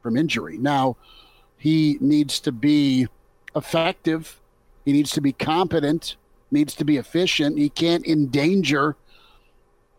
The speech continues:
this football team, and that's really the question. And you'll get a chance to see and decide if he's him old, if, if he's his old self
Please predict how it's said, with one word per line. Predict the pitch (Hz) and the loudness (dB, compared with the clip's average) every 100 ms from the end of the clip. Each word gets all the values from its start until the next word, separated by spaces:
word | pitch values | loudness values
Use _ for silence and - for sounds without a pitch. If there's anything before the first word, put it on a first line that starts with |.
| _ _ | _ _
this | - 151 - | -2 -2 -2
football | 180 190 165 139 127 | -4 -2 0 0 -2
team, | - 127 117 120 - _ _ - | -2 -2 0 -2 -4 _ _ -4
and | 139 | 0
that's | 139 160 - | 0 0 0
really | 165 151 | 0 0
the | 127 | -2
question. | - 190 220 - 135 - | -2 -2 -2 -4 -6 -8
And | - 143 | -4 0
you'll | 175 | 0
get | 190 190 | 0 0
a | |
chance | 151 175 165 156 | 0 0 0 0
to | - 131 | -4 -6
see | - 165 160 | -2 0 2
and | 147 | 0
decide | 127 - 160 160 143 135 120 _ _ _ _ _ - | -2 -2 0 0 0 -2 -4 _ _ _ _ _ -6
if | 135 | 0
he's | 147 139 123 - - | 2 2 0 -4 -2
him | 160 147 | 0 2
old, | 156 151 135 - | 2 0 -6 -4
if, | 156 139 | -2 0
if | 135 147 | 0 0
he's | 147 131 | 0 0
his | 123 | 0
old | 139 160 147 | 0 0 -2
self | - 180 156 131 127 | 0 0 2 0 -4